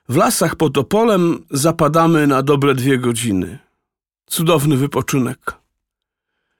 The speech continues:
Mnóstwo jagód, ale cóż z tego? Na znalezionej karcie zbieraczy wyczytałem, że jagody stanowią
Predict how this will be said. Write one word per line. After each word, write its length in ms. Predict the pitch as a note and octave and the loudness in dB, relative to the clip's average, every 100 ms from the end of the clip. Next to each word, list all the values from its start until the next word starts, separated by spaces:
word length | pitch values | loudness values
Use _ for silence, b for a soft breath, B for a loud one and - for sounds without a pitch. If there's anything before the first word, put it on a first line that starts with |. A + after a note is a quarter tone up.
| _ D3+ | _ 0
Mnóstwo 380 | E3 - - B2 | 0 0 -2 2
jagód, 680 | D3 E3 D3+ E3 - - - _ _ _ _ _ _ _ _ - | 2 0 -2 -8 -10 -14 -16 _ _ _ _ _ _ _ _ -4
ale 360 | A2 A2 A2 A#2+ _ | -2 0 -2 -6 _
cóż 280 | - D#3+ - | -10 -6 -6
z 80 | - | -2
tego? 380 | G3 C#3 A#2 C3+ _ _ _ _ _ _ B B B B B | -2 -2 -6 -12 _ _ _ _ _ _ B B B B B
Na 100 | D#3 | -2
znalezionej 580 | D3+ F3 E3+ E3 B3 G#3+ | 2 2 2 2 2 0
karcie 440 | E3 G3 A3+ - G3 | 0 -2 0 -2 -2
zbieraczy 640 | C#3 D#3 D#3 G#3+ - E3+ | 0 2 2 0 0 0
wyczytałem, 640 | D#3 D#3 E3 A3 A#3 G#3+ | 0 -2 0 0 2 2
że 140 | E3 E3+ | 2 2
jagody 440 | E3 F3+ G#3+ G#3 | 2 0 0 0
stanowią 580 | - F3+ F#3+ F3+ F3 | -2 -2 0 0 0